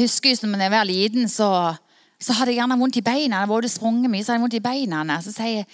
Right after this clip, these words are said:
«Det er fordi at du vokser.» Eller, ikke sant? «Det voksesmerter», sa de. Så bandt de gjerne i et eller annet rundt sånn at det skulle, smerten skulle bli lindret. Det var vok-, voksesmerter. Og det kan godt være at det var voksesmerter, ikke vet jeg. Men jeg bare tenkte litt sånn at,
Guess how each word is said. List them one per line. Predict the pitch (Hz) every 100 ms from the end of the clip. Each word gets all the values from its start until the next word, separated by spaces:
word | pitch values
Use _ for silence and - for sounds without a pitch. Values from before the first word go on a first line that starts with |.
| - - -
«Det | 254 277
er |
fordi | 262 262 226
at | 208
du | 240 247
vokser.» | 381 - - - 139 147 - _ _
Eller, | - 180 165
ikke | 202
sant? | 190 214 160
«Det | 208
voksesmerter», | 262 - 370 - 226 - - 143
sa | 165 160 139
de. | 147
Så | 170 202
bandt | 233 254 -
de | 190
gjerne | 185 208 190
i | 175
et | - - - 233
eller | 220
annet | 208 208
rundt | 247 202
sånn | - 208 190
at | 165
det | 190
skulle, | - 190 175
smerten | - 240 240 - 262
skulle | 240 208
bli | 214 214
lindret. | 240 285 311 151 180
Det |
var | 226
vok-, | 277 - 254
voksesmerter. | - 440 - 196 - - 117 - - - - -
Og | 262
det | 427
kan | 480
godt | 453 - 381
være | 523 185 143 117
at | - 226
det | 370 -
var |
voksesmerter, | 208 262 - 269 165 - - -
ikke | - 277
vet | 233 302
jeg. | 311 208 226
Men | 247 - - -
jeg | 302 320
bare | 302 330
tenkte | 277 262 -
litt | 262
sånn | 262 247
at, | 226